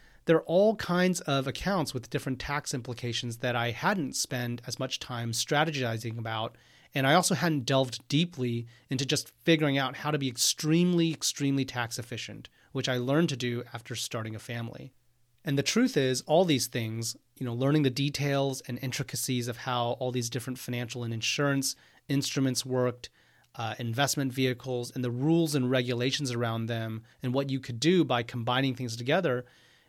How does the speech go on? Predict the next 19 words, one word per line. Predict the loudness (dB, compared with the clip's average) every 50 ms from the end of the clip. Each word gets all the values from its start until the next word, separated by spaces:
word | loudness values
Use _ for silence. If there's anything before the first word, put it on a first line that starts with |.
| _ _
it | 2 2 2
felt | 6 4 4 4 6
overwhelming | 6 4 6 6 4 2 2 0 0 2 2 0 -2
at | -4 -8 -10
times. | -12 -12 -10 -12 -12 -14 -14 -16 -16 -10 -6
And | -4 -2 -2 -2 -4 -4 -8 -12 -20 -20 -20 -6
what | _ 0 0 2
drove | 6 6 6 6 6 6
me | 4 4 6 4 2 -2 -8 -18 -20 _ _ _
really | -2 2 6 8 8 8 10 8 6 4
crazy | 4 2 4 4 4 4 4 2 2 2
about | 2 4 4 4 4 2 0
personal | -4 -4 -4 -2 -2 -4 -4
finance | -4 -2 -2 -2 0 0 0 -2 -2 -4 -4 -6 -8 -18 -20 _ _ _ _
blogs | -2 0 2 4 2 2 0 -4 -10 -10 -6
out | -6 -6 -6 -4
there | -4 -4 -4 -2 -4
that | -4 -4 -4
I, | -4 -6